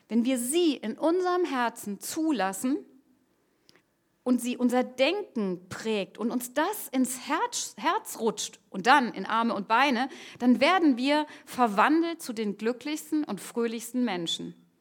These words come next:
Wenn man Gespräche mit Christen mitbekommt, sind viele ängstlich und unsicher, kämpfen mit der eigenen Schuld, mit Selbstverdammnis.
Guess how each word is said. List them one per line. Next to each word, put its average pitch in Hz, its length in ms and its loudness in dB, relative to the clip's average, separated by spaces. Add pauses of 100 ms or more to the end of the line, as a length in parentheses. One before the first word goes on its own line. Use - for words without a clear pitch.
(1800)
Wenn 220 120 0
man 226 400 2
Gespräche 247 680 -4
mit 180 240 -4
Christen 185 680 -6 (440)
mitbekommt, 226 800 -4 (280)
sind 220 240 -2
viele 302 560 -2 (120)
ängstlich 247 580 -2
und 240 140 -6
unsicher, 170 680 0 (100)
kämpfen 254 600 2
mit 190 120 -4
der 185 160 -8
eigenen 196 380 -6
Schuld, 262 560 0 (240)
mit 233 220 -2
Selbstverdammnis. 233 1300 -2